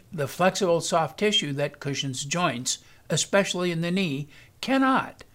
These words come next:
self-heal once damaged. That's because it lacks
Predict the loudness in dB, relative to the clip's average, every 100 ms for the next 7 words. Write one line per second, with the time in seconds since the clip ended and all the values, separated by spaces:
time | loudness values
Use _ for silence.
0 | -6 0 4 2 2 -2 0 2 0 -2
1 | -2 -2 0 -2 -2 -6 -6 -6 -16 -20
2 | -10 0 2 2 -6 -4 -2 -2 -2 -2
3 | -2 0 0 -4 -8